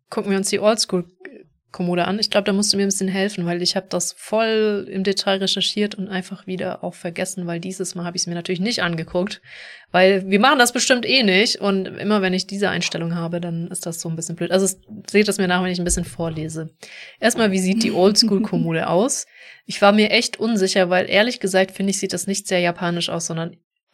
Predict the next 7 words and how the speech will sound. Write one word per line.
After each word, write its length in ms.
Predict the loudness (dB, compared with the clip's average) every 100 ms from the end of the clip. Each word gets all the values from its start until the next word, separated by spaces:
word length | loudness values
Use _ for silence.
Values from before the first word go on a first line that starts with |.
| -20 -20 _
ein 240 | -2 0 4
Hauch 160 | 2
skandinavisch, 720 | 2 0 0 0 -4 -4 -4 -2
wenn 100 | -2
die 80 | -4
Füßchen 440 | -4 -2 -2 -4
nicht 280 | -4 -6